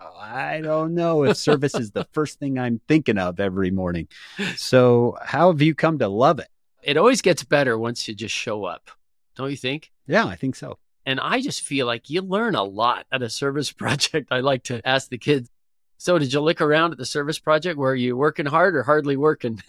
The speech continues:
Speaker 2: <laughs> And
Speaker 1: <laughs>
Speaker 2: did you see people who are doing a job and were happy about it and were laughing and were having a good time? And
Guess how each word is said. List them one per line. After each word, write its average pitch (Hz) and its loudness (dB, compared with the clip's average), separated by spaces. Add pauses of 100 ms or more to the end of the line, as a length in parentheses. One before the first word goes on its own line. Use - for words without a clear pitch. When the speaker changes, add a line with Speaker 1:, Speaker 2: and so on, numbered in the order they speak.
(140)
Speaker 2:
<laughs> 262 4 (760)
And 147 0 (280)
Speaker 1:
<laughs> - -8
Speaker 2:
did 156 0
you 170 -2
see 196 0
people 185 0
who 151 -2
are 143 2
doing 156 0
a 139 -2
job 147 0
and 139 -2
were 139 2
happy 147 -2
about 104 -4
it 95 -14
and 120 -8
were 120 -4
laughing 120 -2
and 104 -10
were 104 -10
having 110 -2
a 101 -12
good 101 -12
time? 107 -6
And 92 -14